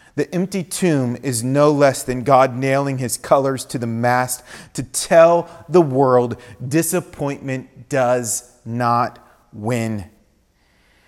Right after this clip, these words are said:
Instead, we're invited to invest those disappointments in the hope of what will come, not as pie in the sky positive thinking,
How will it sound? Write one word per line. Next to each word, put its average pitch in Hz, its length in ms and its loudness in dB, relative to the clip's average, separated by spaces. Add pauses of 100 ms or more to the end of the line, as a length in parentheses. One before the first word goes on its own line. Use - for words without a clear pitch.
(140)
Instead, 135 560 4
we're 135 160 2
invited 131 460 2
to 135 160 -2
invest 120 440 -2
those 123 260 -4
disappointments 120 920 -6
in 123 200 -8
the 113 80 -4
hope 123 320 2
of 104 140 -6
what 120 160 -2
will 113 120 -8
come, 113 440 -4 (280)
not 202 240 6
as 220 160 2
pie 170 300 6
in 160 120 -2
the 139 80 -4
sky 143 400 6
positive 131 540 0
thinking, 117 500 -4